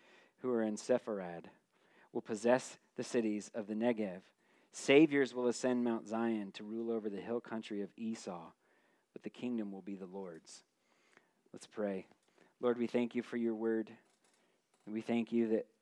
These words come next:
even though this was addressed to a nation that is no more, which we'll see as we go through this, that it still has, uh, a, a very timely,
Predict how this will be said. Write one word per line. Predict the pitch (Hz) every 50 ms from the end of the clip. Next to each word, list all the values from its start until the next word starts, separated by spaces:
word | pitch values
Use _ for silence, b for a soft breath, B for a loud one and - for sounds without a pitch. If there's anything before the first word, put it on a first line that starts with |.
| _ -
even | 127 123 120 120 117
though | 117 117
this | 113 117 113 - -
was | 120 107 110
addressed | 104 98 - 107 107 110 113 117 - - - - - - _ _ _ _ _ _ _ _ _ _ _ _ _ _ _ _ -
to | - 120 113
a | 110
nation | 104 104 113 117 110 - - 117 113 110 104 - _ _ _ -
that | 107 104 104
is | 120 131 117
no | 117 113 110 104
more, | 98 95 98 107 127 117 85 - - - - _ _ _ _ _ _ _ _ _ _ _ _ _ _ _ _ _ _ _ _ _ _ _ _ _ _ _ _ -
which | 107 104 - -
we'll | 104 107
see | 104 - - 127 127 120
as | 104 98 -
we | 98 101
go | 95 104 98
through | - - - 117 113 107
this, | 87 90 95 - - - - _ _ _ _ _ _ _ _ _ _ _ _ _ _ _ _ _ _ _ _ _ _ _ _ _ _ _ _ _ _ _ -
that | 104 107
it | 110
still | - - - 123 123 120
has, | 101 98 107 110 107 107 101 95 - - - - _ _ _ _ _ _ _ _ _ _ _ _ _ -
uh, | 101 95 90 85 82 - _ _ _ _ _ _ _ _ _ _ _ _ _ - -
a, | 101 90 87 - - _ _ _ _ -
a | - 85 - - -
very | 101 107 113 113 107 101 92 85 - _ _ _ -
timely, | - - - 110 107 107 110 107 98 90 87 85 -